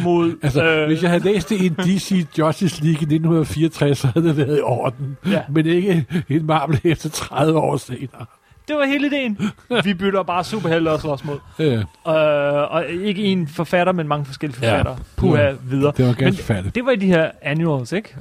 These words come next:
Speaker 1: Øh, og der kom også... Øh, åh, var det Operation Galactic Storm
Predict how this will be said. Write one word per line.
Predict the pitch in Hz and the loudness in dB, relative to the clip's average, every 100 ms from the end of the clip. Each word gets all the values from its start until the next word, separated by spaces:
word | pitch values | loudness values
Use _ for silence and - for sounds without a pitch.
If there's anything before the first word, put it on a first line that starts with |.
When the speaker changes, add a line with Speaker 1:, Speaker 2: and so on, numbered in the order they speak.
| - | -2
Speaker 1:
Øh, | 156 151 151 151 | 2 4 2 0
og | 170 | -2
der | |
kom | 208 233 196 | 0 0 2
også... | 202 - - | 0 -2 -4
Øh, | 190 180 170 160 147 - _ - - - _ _ _ | -2 0 0 -2 -4 -10 _ -14 -14 -14 _ _ _
åh, | - 120 113 117 123 139 | -16 -12 -10 -8 -6 -2
var | 143 | -2
det | 139 147 | -2 -4
Operation | 143 151 160 151 165 151 | -2 2 4 2 0 0
Galactic | 160 147 151 175 156 | 2 0 0 -4 -4
Storm | - - - 147 143 147 151 160 | -4 -4 -2 0 2 2 0 -4